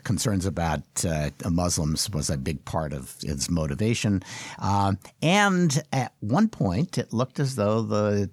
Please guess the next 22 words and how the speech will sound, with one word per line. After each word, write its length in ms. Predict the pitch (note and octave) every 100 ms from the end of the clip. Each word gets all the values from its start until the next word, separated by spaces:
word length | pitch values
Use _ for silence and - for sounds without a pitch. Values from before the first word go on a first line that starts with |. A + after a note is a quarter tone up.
| -
U 280 | F2+ A2 G#2
S 120 | -
government 360 | G2+ G#2 G2+
was 120 | G#2 G2+
investigating 760 | F2+ G2 - G2+ G#2 G2+ G2+
up 180 | G2 -
to 120 | - - -
ten, 600 | - - E3 E3+ A2+ E2+
uh, 640 | - - G2+ F2 E2+ F2 - -
uh, 60 | F2+
Saudis, 760 | D#2+ - E2+ D2 F2+ C#2 - - - - - -
uh, 360 | F#2+ F#2+ G2 G2 - -
which 260 | C3+ -
led 340 | C3 C3+ D#3+ C#3
me 220 | E3 F3
to 160 | C#3 A#2
wonder 540 | A2+ A#2 C3 B2 A#2
on 240 | G#2 G2
Twitter 560 | F#2 - F3 C#3 G2+ F#2
over 160 | F#2 F2+
the 140 | G2
weekend 560 | C#3+ D3 G2+ F#2 F#2